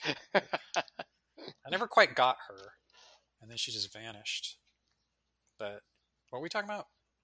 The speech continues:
Speaker 2: Something else?
Speaker 1: We were talking about Jennifer Connelly, Kelly.
Speaker 2: Oh, yeah, yeah,
Speaker 1: Like,
Speaker 2: yeah.
Speaker 1: come on. Oh, my gosh.
Speaker 2: Ready? Career opportunities. Let's do it.
Speaker 1: I know, right?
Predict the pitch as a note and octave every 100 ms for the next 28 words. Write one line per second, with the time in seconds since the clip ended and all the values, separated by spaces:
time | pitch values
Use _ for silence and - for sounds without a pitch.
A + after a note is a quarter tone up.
0 | _ - - - - C3 A3 G#3 G#3+ A#3+
1 | A#3 G3 C#3 G3 F3+ D3+ - C3+ F3+ B2
2 | F2+ - A2 D3+ B3+ B3+ B3 A#3 A#3+ F3
3 | D3 B2+ D#3+ D3+ G2+ - B2 C3+ G#2 -
4 | - C#3+ G2+ G2 A2+ C3 C#3 - - -
5 | - - - - - - - - - -
6 | D3+ C#3+ - - C#3 C#3+ D3+ - - -
7 | B2+ B2+ - - - _ - B2 A#2 B2
8 | B2 A2 A#2+ A2 A#2+